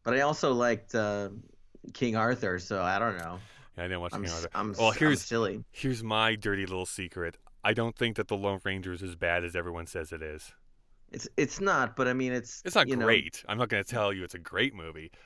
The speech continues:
Speaker 2: but
Speaker 1: the
Speaker 2: it's
Speaker 1: worst
Speaker 2: not, like,
Speaker 1: part of them,
Speaker 2: the
Speaker 1: the worst part
Speaker 2: abomination of
Speaker 1: is,
Speaker 2: a
Speaker 1: uh,
Speaker 2: film that most people tell me it is.
Speaker 1: the worst part is Johnny Depp, obviously.
Speaker 2: True. I agree with that. They should have
Speaker 1: Eh.
Speaker 2: really cast an actual you know, Native American in that role.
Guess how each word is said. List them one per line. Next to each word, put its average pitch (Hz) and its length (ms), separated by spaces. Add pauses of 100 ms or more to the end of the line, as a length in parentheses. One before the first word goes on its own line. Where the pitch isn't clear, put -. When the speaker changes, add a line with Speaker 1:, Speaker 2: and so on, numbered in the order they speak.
(100)
Speaker 2:
but 131 120
Speaker 1:
the 135 60
Speaker 2:
it's 131 60
Speaker 1:
worst 151 160
Speaker 2:
not, 127 40
like, 120 60
Speaker 1:
part 143 140
of 135 60
them, 123 320
Speaker 2:
the 120 140
Speaker 1:
the 110 100
worst 131 60
part 113 120 (100)
Speaker 2:
abomination 117 600
of 95 160
Speaker 1:
is, 92 60
Speaker 2:
a 113 40
Speaker 1:
uh, 104 40
Speaker 2:
film 101 240
that 95 140
most 95 280
people 87 280
tell 95 220
me 85 120
it 76 120
is. 76 320 (300)
Speaker 1:
the 127 80
worst 151 200
part 113 220
is 95 80
Johnny 98 320
Depp, 87 300
obviously. - 480 (560)
Speaker 2:
True. 90 420 (160)
I 101 140
agree 104 200
with 90 140
that. 82 360 (400)
They 101 100
should 123 240
have 101 120
Speaker 1:
Eh. 127 60
Speaker 2:
really 92 220
cast 85 400
an 87 80
actual 85 560 (380)
you 95 60
know, 82 160
Native 85 240
American 80 600 (140)
in 92 120
that 85 220
role. 82 320